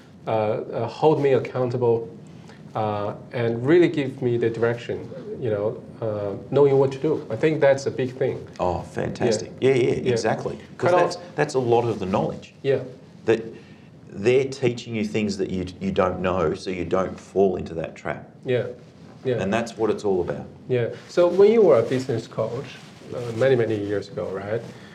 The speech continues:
Speaker 1: Uh, do you pick industries where you coach them, or,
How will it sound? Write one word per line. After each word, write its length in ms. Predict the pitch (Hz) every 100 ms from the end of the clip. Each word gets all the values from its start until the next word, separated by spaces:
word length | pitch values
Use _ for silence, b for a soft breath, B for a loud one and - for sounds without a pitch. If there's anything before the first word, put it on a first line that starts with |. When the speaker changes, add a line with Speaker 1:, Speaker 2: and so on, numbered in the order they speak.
| B B
Speaker 1:
Uh, 320 | 120 113 110 107 - - -
do 120 | - 147
you 200 | 190 214
pick 520 | - - 185 - - - - -
industries 880 | 156 139 143 117 - 123 110 107 -
where 240 | 117 113 107
you 480 | 104 104 101 101 - -
coach 340 | - 117 - -
them, 280 | 151 196 -
or, 460 | 113 110 107 -